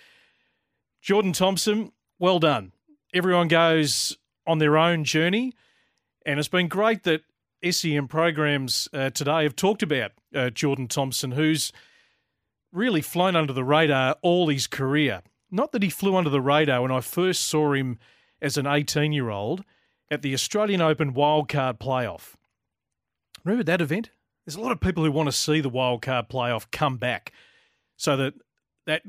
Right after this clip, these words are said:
a group of Australian players who aren't quite good enough to get direct entry have to fight for a spot rather than being handed a discretionary wildcard.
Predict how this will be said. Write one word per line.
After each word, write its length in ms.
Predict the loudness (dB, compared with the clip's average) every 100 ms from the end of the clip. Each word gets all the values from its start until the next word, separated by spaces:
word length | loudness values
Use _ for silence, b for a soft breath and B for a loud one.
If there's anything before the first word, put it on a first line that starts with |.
| -14
a 120 | -14 -4
group 260 | 0 0
of 140 | 0 -4
Australian 440 | -2 0 0 -2
players 520 | -2 0 0 -2 -4
who 80 | -4
aren't 200 | -4 -6
quite 360 | -4 0 0 -2
good 180 | -6
enough 240 | -4 -6 -6
to 80 | -6
get 240 | -6 -6
direct 340 | -6 -6 -2
entry 340 | -2 -2 -4 -4
have 180 | -4 -4
to 80 |
fight 460 | -8 -2 0 0 -4
for 140 | -4
a 60 | -4
spot 340 | -4 -6 -10 -2
rather 280 | 0 2
than 140 | 0 -2
being 200 | -2 -2
handed 400 | -2 -2 -2 -6 b b b b b b -6
a 160 | -4
discretionary 680 | -4 -6 -4 -4 -4 -4 -6
wildcard. 680 | -4 -4 -4 -4 -8 -8